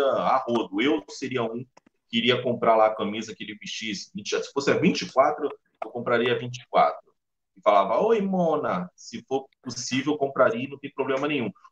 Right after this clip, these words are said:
O problema é o seguinte, eu fico preocupado é com uma frase, por exemplo, na Major League que ele disse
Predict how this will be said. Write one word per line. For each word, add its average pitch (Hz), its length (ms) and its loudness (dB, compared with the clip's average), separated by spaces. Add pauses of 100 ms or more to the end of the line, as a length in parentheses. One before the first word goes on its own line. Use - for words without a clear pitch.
O 123 100 -10
problema 165 480 6
é 147 40 4
o - 20 0
seguinte, 151 640 -6 (680)
eu 110 80 -6
fico 175 300 -2
preocupado 180 800 2
é 240 60 4
com 165 160 -12
uma 165 160 2
frase, 147 440 -2
por 139 100 0
exemplo, 139 320 -4
na 135 140 -2
Major 135 340 -2
League 127 300 -8
que 135 80 -12
ele 127 140 -10
disse 120 380 -8